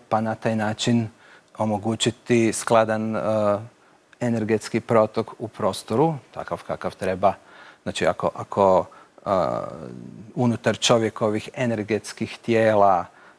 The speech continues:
e, e, harmonija i zdravo funkcioniranje ovisi o kvaliteti i načinu protoka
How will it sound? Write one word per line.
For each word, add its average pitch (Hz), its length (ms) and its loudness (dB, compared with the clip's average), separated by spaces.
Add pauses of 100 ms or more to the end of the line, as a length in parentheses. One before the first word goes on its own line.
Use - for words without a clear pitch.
(220)
e, - 60 -2
e, - 20 0 (1400)
harmonija 117 760 2
i 107 100 -2
zdravo 117 340 4
funkcioniranje 113 840 -2
ovisi 113 540 -2 (140)
o 117 220 2 (260)
kvaliteti 113 920 0 (480)
i 113 120 -4
načinu 110 540 0
protoka 104 680 2